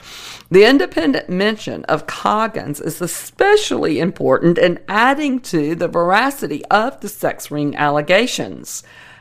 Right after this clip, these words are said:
Hayworth and Schmidt named Coggins Farms, detailed its role in human trafficking, and even mentioned the use of nickel men, those responsible for providing fake I Ds, and this was in March of two thousand and five.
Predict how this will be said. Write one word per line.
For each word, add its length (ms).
Hayworth 560
and 180
Schmidt 560
named 420
Coggins 540
Farms, 640
detailed 720
its 220
role 420
in 180
human 300
trafficking, 640
and 200
even 400
mentioned 520
the 100
use 320
of 140
nickel 380
men, 460
those 400
responsible 600
for 180
providing 560
fake 280
I 160
Ds, 520
and 100
this 160
was 160
in 140
March 320
of 80
two 140
thousand 340
and 180
five. 600